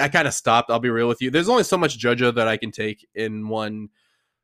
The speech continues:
go. So at least for me, it, it's, I, I kinda have to, like, space it out. JoJo's pretty intense. Okay, it's, it's a very intense anime.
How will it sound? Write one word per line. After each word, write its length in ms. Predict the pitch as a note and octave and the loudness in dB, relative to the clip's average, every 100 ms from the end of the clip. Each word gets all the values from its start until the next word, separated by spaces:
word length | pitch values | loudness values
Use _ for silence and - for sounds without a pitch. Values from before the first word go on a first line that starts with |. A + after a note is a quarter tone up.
| - A#2 | -18 -2
go. 500 | A#2+ A#2 A2+ G#2 G2+ | 4 6 6 4 0
So 400 | - A#2 A#2 A2+ | -4 0 2 2
at 100 | A#2+ | 2
least 220 | C#3 C3 | 0 0
for 100 | B2+ | -4
me, 540 | A2+ A2+ A2+ A#2+ B2 B2 | -4 -2 0 0 0 0
it, 260 | A2 A2+ F2+ | 0 0 -2
it's, 720 | A2 - - - - - - - | -4 -8 -12 -12 -14 -18 -20 -8
I, 380 | G#2 E2+ C3+ C#3 | -4 0 0 2
I 100 | C#3+ | 0
kinda 180 | D#3+ F3+ | 2 2
have 140 | E3 | 2
to, 280 | C3+ A#2+ G#2+ G#2 _ | 2 2 0 -8 _
like, 140 | G#2 G#2 | -10 -6
space 280 | - C3 - | -2 -2 0
it 80 | |
out. 200 | A2+ G#2 | -2 -2
JoJo's 320 | A#2 A3+ A#3+ - | 2 2 2 0
pretty 300 | - E3+ B2+ | 0 2 2
intense. 440 | G#2 - - - A2 | -4 -12 -14 -14 -8
Okay, 300 | - A2+ A#2+ | -2 0 -2
it's, 120 | C3+ C#3 | -4 -4
it's 160 | D3+ | -4
a 60 | D3+ | 0
very 280 | F#3+ F#3 C#3+ | 2 4 4
intense 460 | A#2 - B2 A2 | 0 -2 -4 -4
anime. 460 | G#2+ G#2+ G#2 F#2+ | -8 -8 -10 -14